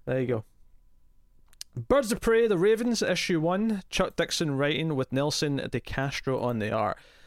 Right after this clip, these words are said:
So I was actually very curious. I, I had read this before a long time ago, but I didn't really remember what it was. <laughs> So,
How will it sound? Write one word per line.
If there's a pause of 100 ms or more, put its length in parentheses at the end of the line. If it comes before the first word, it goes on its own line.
(160)
So
I
was
actually
very
curious.
I,
I
had
read
this (100)
before
a
long
time
ago,
but
I
didn't
really
remember
what
it
was. (100)
<laughs>
So,